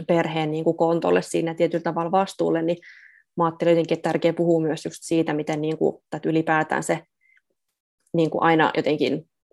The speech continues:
että silloinkin, ää, kun perhe valitsee niin kuin mennä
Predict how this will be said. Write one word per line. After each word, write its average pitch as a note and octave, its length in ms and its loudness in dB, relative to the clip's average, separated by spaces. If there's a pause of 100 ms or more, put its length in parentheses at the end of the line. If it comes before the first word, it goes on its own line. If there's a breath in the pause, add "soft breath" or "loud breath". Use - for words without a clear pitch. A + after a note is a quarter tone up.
(180)
että E3+ 140 -4
silloinkin, F#3+ 680 8 (520 loud breath)
ää, E3 280 6
kun E3+ 180 0
perhe G3 400 4
valitsee E3 840 2 (300)
niin D#3 200 -4
kuin D#3 260 2 (1600 loud breath)
mennä E3 400 4